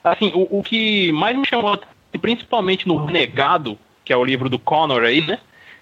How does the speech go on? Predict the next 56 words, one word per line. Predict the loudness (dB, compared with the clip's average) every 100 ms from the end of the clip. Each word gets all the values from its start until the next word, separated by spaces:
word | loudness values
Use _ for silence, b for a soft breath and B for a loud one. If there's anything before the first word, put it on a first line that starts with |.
| -4
Que | -2 -2
quando | 0 -2
você | 0 0 0
inicia | 0 -2 -2
o | 0
game, | 2 2
o | 0
Assassin's | 0 -4 -4
Creed | -12 -18 -4
três, | 0 2 0 -2
você | -4
tem | -2 0
o | 0
pai | 2 0
do, | 2 0 -2
do, | -4 -6
do | -6
Connor, | -2 0 2 0
né? | 0
Que |
é | 0
o |
Reitan | 2 0 0
ali | -2
no | -2
início | -4 -4
do | -2
game. | 2 2 2 -2 B B B B
E | 0
no, | 2 2
no | 2 2 2
livro | 2 2 2 2 0
do | 0
Assassin's | 0 0 0
Creed | 0 0
Renegado, | 2 2 2 2 2 2 2 2
ele, | 0 0 -2
ele | -2 -2
conta | -2 0 0 0
pra | 0 0
você, | -2 -4 -2 0
no, | 0 0
logo | 0 2 0
no |
início, | 0 0 0 0
ali, | -2 -2
um |
pouco | -4 -2 0 0
da | 0
história | 0 0 0
do | 0
Reitan | 0 0 0 -2
quando | 0
ele | 2 0
era | 0
pequeno. | -4 -10 -2 0 2 0